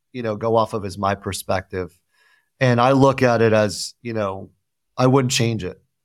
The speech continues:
because I don't think I'd be a business owner today. I don't think I'd be as good of a dad today. I don't think I'd be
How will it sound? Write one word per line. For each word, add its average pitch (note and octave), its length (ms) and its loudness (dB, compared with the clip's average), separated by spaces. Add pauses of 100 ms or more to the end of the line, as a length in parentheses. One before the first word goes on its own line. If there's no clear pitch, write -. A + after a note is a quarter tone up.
(400)
because C3+ 240 2
I D#3 100 4
don't E3 180 0
think D#3+ 160 4
I'd C#3 160 4
be C3 100 4
a B2 60 2
business A2+ 400 -2
owner G#2 200 -6
today. G#2 220 -8
I G#2+ 100 -4
don't C3+ 160 2
think C#3 120 4
I'd C3 120 4
be B2+ 120 4
as A#2+ 120 0
good A#2+ 160 -2
of A2 100 -4
a G#2 40 -4
dad G2+ 360 -6
today. G2 280 -12
I A#2+ 60 -8
don't C3+ 160 0
think C#3 140 2
I'd C3 180 0
be A#2+ 280 2